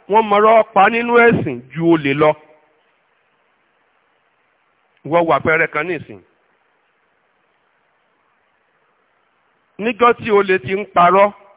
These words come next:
olè wo ló pa irú irú eléyìí rí? Irọ́ tí mo fẹ́ kóòtì yìí. Tó bá mọ olè tó parú irọ́ bẹ́ẹ̀ rí,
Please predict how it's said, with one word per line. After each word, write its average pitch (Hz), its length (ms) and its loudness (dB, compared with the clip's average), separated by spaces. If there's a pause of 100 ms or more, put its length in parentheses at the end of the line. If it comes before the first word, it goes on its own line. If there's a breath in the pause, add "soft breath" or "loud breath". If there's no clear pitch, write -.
(220)
olè 165 200 -6
wo 147 140 -8
ló 170 160 -4
pa - 180 -4
irú 165 180 -2
irú 160 160 -6
eléyìí 156 280 -6
rí? 117 140 -20 (800)
Irọ́ 160 180 -2
tí - 120 -14
mo 151 120 -10
fẹ́ 165 420 -4 (360)
kóòtì 185 280 -2
yìí. 104 300 -20 (2000)
Tó 165 80 0
bá 175 160 2
mọ 165 160 -2
olè 156 260 0
tó 165 140 -2
parú 160 340 0
irọ́ 170 220 0
bẹ́ẹ̀ 175 340 2
rí, 110 140 -8